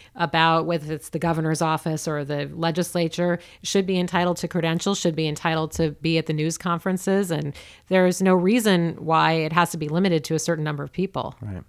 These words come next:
Speaker 2: I mean, and you're obviously, you're, you're not the only one. I, another reason I like talking to you is this is playing out everywhere. So just recently in the headlines, we saw the,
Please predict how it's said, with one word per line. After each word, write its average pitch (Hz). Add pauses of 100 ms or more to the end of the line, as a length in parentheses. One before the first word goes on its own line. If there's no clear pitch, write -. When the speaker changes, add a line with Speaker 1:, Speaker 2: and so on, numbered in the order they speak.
(320)
Speaker 2:
I 160
mean, 147
and 151
you're 156
obviously, 117
you're, 143
you're 139
not 120
the 123
only 110
one. 120
I, 95
another 113
reason 107
I 98
like 95
talking 120
to 92
you 98
is 95
this 123
is 113
playing 95
out 90
everywhere. 90 (220)
So 107
just 113
recently 120
in 98
the 98
headlines, 95
we 95
saw 95
the, 90